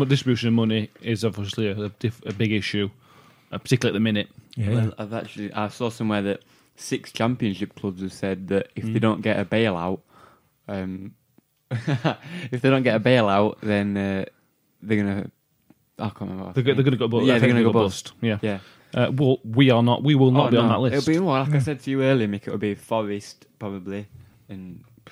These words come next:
Speaker 1: Reading. So
Speaker 3: Reading.
Speaker 1: teams like Reading, yeah, Reading are in
Speaker 3: Derby,
Speaker 2: I hope
Speaker 3: I'm
Speaker 2: so.
Speaker 3: guessing. It's just
Speaker 1: Um,
Speaker 3: all these teams that have been mismanaged
Speaker 1: Yeah.
Speaker 3: and then gambled all the money and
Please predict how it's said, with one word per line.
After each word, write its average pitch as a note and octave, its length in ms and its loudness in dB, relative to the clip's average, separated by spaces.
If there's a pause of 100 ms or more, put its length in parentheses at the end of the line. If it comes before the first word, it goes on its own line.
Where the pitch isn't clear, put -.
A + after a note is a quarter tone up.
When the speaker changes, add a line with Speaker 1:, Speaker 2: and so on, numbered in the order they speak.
(240)
Speaker 1:
Reading. A#2+ 420 2
So - 120 -4
Speaker 3:
Reading. G#3 200 0
Speaker 1:
teams B2+ 100 2
like A2 120 2
Reading, B2 280 2
yeah, A2 160 2
Reading C3 300 2
are A#2 180 4
in B2+ 60 4
Speaker 3:
Derby, D#3 120 6
Speaker 2:
I C3 100 8
hope B2 200 6
Speaker 3:
I'm A#2 80 0
Speaker 2:
so. A#2 140 4
Speaker 3:
guessing. C3 280 -4 (580)
It's C3+ 140 -12
just G2 80 -2 (200)
Speaker 1:
Um, G2+ 200 -2 (160)
Speaker 3:
all C3+ 100 -2
these B2+ 140 -4
teams C3 220 0
that A2 60 -6
have G2 60 -10
been A2 140 -4
mismanaged G#2+ 720 -10
Speaker 1:
Yeah. G2+ 120 -4 (340)
Speaker 3:
and A2 120 -6
then G#2 140 -6
gambled A2 440 -2
all A2+ 160 2
the G#2 100 -4
money G#2 260 -6
and F#2+ 200 -16